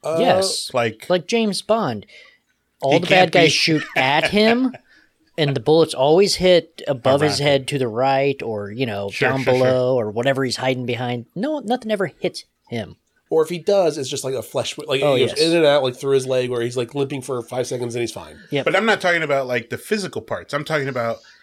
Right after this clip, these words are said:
Speaker 3: if James Bond, the next iteration of James Bond, becomes not a womanizer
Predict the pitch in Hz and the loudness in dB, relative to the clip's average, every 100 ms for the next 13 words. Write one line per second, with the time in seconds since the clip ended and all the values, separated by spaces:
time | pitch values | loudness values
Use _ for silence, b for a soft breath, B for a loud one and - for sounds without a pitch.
0 | b - 113 110 143 160 143 120 139 120 | b -10 -10 -4 -2 -2 -4 -4 -2 -2
1 | 107 107 120 131 143 131 131 123 127 107 | -2 -4 -4 -4 -4 -4 -2 -4 -8 -10
2 | 95 120 120 104 120 117 110 98 - 120 | -8 -8 -6 -8 -6 -6 -6 -10 -10 -8
3 | 117 113 101 - - - _ _ _ _ | -6 -8 -10 -14 -18 -20 _ _ _ _
4 | _ _ _ _ _ _ 117 131 139 - | _ _ _ _ _ _ -2 0 0 -2
5 | 117 117 107 98 87 - | -2 0 0 -2 -6 -12